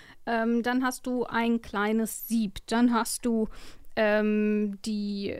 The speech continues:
so einen coolen Messbecher, wie du jetzt hast, mit, äh, zwei C L und vier C L, was ich aber zu Hause einfach mit einem Shotglas zum Beispiel mache. Ähm, und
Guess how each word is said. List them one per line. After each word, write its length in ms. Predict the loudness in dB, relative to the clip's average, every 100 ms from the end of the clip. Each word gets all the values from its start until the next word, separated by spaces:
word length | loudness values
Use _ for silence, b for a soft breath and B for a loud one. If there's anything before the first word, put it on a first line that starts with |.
| -8
so 220 | -4 -2
einen 180 | 0 -2
coolen 320 | 0 0 2
Messbecher, 480 | 0 -2 -4 -2 -2
wie 60 | -2
du 160 | 0
jetzt 180 | 0 0
hast, 260 | -2 0 2
mit, 240 | 0 -2
äh, 80 | -8
zwei 240 | -4 -2 -2
C 180 | -4
L 260 | -4 -2 -2
und 220 | 2 2
vier 320 | 0 -6 -8
C 140 | -6 -8
L, 180 | -6 -4
was 140 | -4
ich 160 | -4 -6
aber 160 | -6
zu 160 | -6 -4
Hause 220 | -4 -6
einfach 260 | -8 -8 -8
mit 160 | 0
einem 100 | 0
Shotglas 720 | 0 -2 -4 -6 -6 -6 -8 -8
zum 180 | -8
Beispiel 340 | -6 -10 -10 -8
mache. 340 | -6 -2 -2 -2 B B B B -2
Ähm, 600 | 2 4 4 4 2 -2 -6 -2
und 520 | 4 6 6 4 2